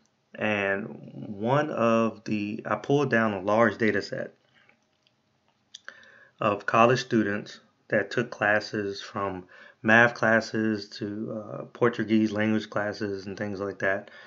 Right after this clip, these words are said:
Uh, and, and what I wanted to do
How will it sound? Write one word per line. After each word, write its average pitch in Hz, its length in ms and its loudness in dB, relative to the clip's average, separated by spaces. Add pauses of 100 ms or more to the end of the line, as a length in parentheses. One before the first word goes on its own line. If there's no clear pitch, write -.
(300)
Uh, 101 420 -4
and, 107 420 2 (1200)
and 113 180 2
what 110 100 4
I 107 80 6
wanted 180 400 4
to 123 100 2
do 101 400 -2